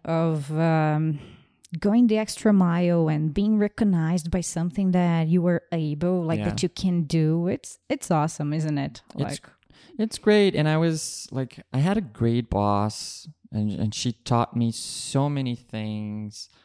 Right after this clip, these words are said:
Speaker 2: um, about journalism and all that stuff. And to be able to do something for her that, like, if I wasn't there, she would have to do it because she,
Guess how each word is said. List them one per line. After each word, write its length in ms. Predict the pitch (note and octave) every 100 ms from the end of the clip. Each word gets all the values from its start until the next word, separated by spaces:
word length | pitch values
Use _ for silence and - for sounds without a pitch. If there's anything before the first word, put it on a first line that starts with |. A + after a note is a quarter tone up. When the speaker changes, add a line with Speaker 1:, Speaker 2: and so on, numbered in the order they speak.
| _ _ _
Speaker 2:
um, 380 | G#2 G#2 G2+ G2+
about 300 | - G#2 G#2
journalism 1300 | - A#2+ A#2 A#2 A2+ A2+ G#2+ A#2 A2+ A2+ A2+ A2+ A2+ A2
and 120 | G#2+ G#2+
all 140 | G#2+
that 160 | G#2+ -
stuff. 400 | - A#2 A2+ - - - -
And 320 | A#2 B2 B2
to 240 | - C#3
be 280 | C3 C3 F#3+
able 320 | F3 D#3 D3+
to 180 | C#3+ -
do 320 | B2+ A#2 C#3+ C#3+
something 560 | - C3+ B2 - A#2
for 260 | - - A2+
her 440 | A#2+ A2 G2+ A2 _ _ _ _ _ -
that, 640 | A2 A2+ A2 G#2+ G#2+ - _ _ _ _ _
like, 200 | - - - -
if 200 | C3 -
I 140 | D#3
wasn't 560 | F3 E3 D3+ B2+ A2 G#2
there, 540 | B2 C3+ A#2+ A#2+ B2 - _ _ _ _ _
she 280 | - - F#3
would 120 | F3
have 200 | C#3 A2+
to 100 | -
do 160 | G#2+ G2
it 200 | - - -
because 300 | G#2 A#2 A2
she, 640 | - - C#3+ D3 D3 C#3+